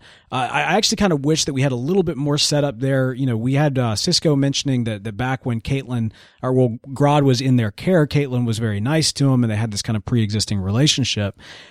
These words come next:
But I loved seeing Grodd, like, almost, like, looking to her as, as a, um,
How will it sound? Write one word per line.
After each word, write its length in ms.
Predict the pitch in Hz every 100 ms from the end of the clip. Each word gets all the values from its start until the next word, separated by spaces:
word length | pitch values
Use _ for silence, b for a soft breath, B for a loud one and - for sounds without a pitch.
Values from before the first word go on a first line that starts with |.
| B
But 100 | 156
I 100 | 170
loved 440 | 160 147 185 240 190
seeing 600 | - - 190 196 147 123
Grodd, 640 | 120 131 160 165 151 123 - b b b b
like, 360 | 147 143 127 - _ _ -
almost, 460 | 185 233 220 - - _
like, 220 | 170 156
looking 380 | 147 160 196 220
to 140 | 180 143
her 460 | 165 170 165 156
as, 280 | - 147 143
as 280 | - 139 123
a, 300 | 131 131 117 b b b b -
um, 680 | 127 131 120 113 107 98